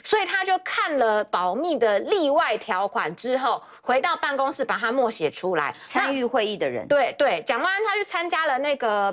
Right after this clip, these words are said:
Speaker 2: 哦，
Speaker 1: 呃，
Speaker 2: 蒋万安
Speaker 1: 某一个，
Speaker 2: 本人参加的会议。
Speaker 1: 对，这本人他去参加了一个那个闭门的会议，不是说，
Speaker 2: 是。
Speaker 1: 呃，可以看那个涂黑版本的吗？
Speaker 2: 不是看到的不多吗？
Speaker 1: 那他一进去就看到全部涂黑了嘛。
Speaker 2: 嗯。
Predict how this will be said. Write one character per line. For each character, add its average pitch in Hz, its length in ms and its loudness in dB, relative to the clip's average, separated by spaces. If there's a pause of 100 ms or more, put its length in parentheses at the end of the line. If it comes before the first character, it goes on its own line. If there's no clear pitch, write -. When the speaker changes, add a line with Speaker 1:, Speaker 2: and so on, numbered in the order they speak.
Speaker 2:
哦， 214 80 0
Speaker 1:
呃， 214 120 2
Speaker 2:
蒋 180 160 0
万 214 120 2
安 240 60 0
Speaker 1:
某 277 60 0
一 294 40 0
个， 285 100 0
Speaker 2:
本 208 140 0
人 147 120 -4
参 170 160 -12
加 180 80 2
的 - 60 2
会 226 40 2
议。 - 20 -6
Speaker 1:
对， 226 180 0
这 147 80 -10
本 233 140 2
人 220 260 0
他 330 140 -2
去 370 80 -4
参 330 180 -4
加 330 160 0
了 262 100 -2
一 233 140 -4
个 226 140 2
那 277 120 0
个 226 220 2
闭 302 180 -2
门 220 160 0
的 202 100 0
会 262 220 0
议， 262 120 0
不 208 120 0
是 269 60 2
说， 285 260 2
Speaker 2:
是。 - 160 -4
Speaker 1:
呃， 196 220 0
可 233 180 0
以 247 220 0 (220)
看 302 260 -2
那 285 80 2
个 233 140 4 (120)
涂 302 220 4
黑 359 220 0
版 247 280 -2
本 220 200 -2
的 170 80 -2
吗？ 170 160 0
Speaker 2:
不 208 80 -10
是 254 80 -8
看 277 140 -4
到 247 120 0
的 220 60 0
不 226 100 -6
多 214 260 0
吗？ 208 140 -6
Speaker 1:
那 480 260 -2
他 226 80 -2
一 370 80 4
进 453 220 0
去 392 140 0
就 403 120 0
看 415 160 -2
到 359 120 0
全 302 200 0
部 359 120 2
涂 240 180 0
黑 254 220 2
了 214 120 0
嘛。 165 200 -2
Speaker 2:
嗯。 214 120 -12